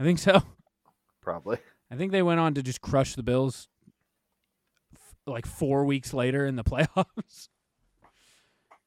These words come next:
Speaker 1: You're taking the under?
Speaker 2: I'll ride the under with you. I have
Speaker 1: I
Speaker 2: no
Speaker 1: don't want you
Speaker 2: strong
Speaker 1: to ride
Speaker 2: feelings
Speaker 1: with
Speaker 2: about
Speaker 1: me.
Speaker 2: the Bengals. Huh?
Speaker 1: I, you don't love the Bengals? I love the Bengals,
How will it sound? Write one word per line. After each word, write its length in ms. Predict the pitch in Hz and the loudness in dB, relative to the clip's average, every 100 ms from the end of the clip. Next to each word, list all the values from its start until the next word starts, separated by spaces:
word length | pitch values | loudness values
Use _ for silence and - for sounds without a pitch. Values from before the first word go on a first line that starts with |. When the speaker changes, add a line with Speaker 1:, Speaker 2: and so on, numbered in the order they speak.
| _ 127 | _ -6
Speaker 1:
You're 100 | 135 | 0
taking 300 | 156 156 165 | 0 2 2
the 100 | 156 | 2
under? 300 | 170 202 208 _ _ _ _ _ _ _ - | 2 2 0 _ _ _ _ _ _ _ 2
Speaker 2:
I'll 160 | 160 | 4
ride 220 | 214 196 139 | 4 2 0
the 100 | 123 | -2
under 180 | 117 | -4
with 140 | 113 120 | -4 -2
you. 160 | 160 165 - - - | -2 -4 -14 -6 4
I 140 | 156 | 6
have 160 | 185 185 | 6 6
Speaker 1:
I 60 | |
Speaker 2:
no 40 | 233 | 6
Speaker 1:
don't 140 | 240 | 6
want 100 | 240 262 | 6 4
you 60 | |
Speaker 2:
strong 20 | 160 | 4
Speaker 1:
to 60 | |
ride 180 | 131 135 | 2 0
Speaker 2:
feelings 200 | 139 143 | -2 -4
Speaker 1:
with 120 | 127 127 | -2 0
Speaker 2:
about 140 | 113 | -2
Speaker 1:
me. 140 | 101 98 | -4 -8
Speaker 2:
the 60 | |
Bengals. 300 | 107 92 85 - - _ _ _ _ _ - | -8 -10 -16 -20 -20 _ _ _ _ _ -4
Huh? 80 | |
Speaker 1:
I, 180 | 156 202 - | 2 2 2
you 140 | 143 | 4
don't 140 | 175 196 | 6 6
love 200 | 202 190 | 6 2
the 80 | 170 | 0
Bengals? 340 | 185 220 240 - | -2 -2 -4 4
I 120 | 233 | 4
love 320 | 226 208 175 | 8 8 6
the 60 | 131 | 0
Bengals, 580 | 160 143 92 95 - | 0 -2 -8 -16 -20